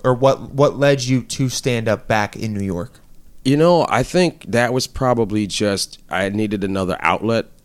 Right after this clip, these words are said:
Speaker 1: Uh-huh.
Speaker 2: There were a lot of things going on at the time. Um, I was al-, I was already on my second marriage,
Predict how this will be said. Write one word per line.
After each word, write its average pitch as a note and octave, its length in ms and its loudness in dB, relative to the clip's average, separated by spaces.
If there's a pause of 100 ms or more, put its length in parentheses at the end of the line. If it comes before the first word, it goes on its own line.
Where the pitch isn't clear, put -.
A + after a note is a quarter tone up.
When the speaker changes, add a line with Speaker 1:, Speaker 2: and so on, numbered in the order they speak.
(140)
Speaker 1:
Uh-huh. B2 200 0
Speaker 2:
There G2+ 220 0
were G2 200 0
a F#2 40 0
lot G2+ 220 2
of G#2 80 -4
things G2 320 -2
going F#2+ 380 -2
on G2 320 0
at G2 160 -2
the F#2+ 80 -4
time. G#2 600 0 (580)
Um, F2 560 0 (180)
I F#2+ 140 -2
was F#2+ 240 -2
al-, G#2 180 0
I F#2 80 0
was A2 240 0
already A#2 260 2
on G#2+ 140 0
my F2+ 140 -2
second G2 640 -2
marriage, G2+ 500 -2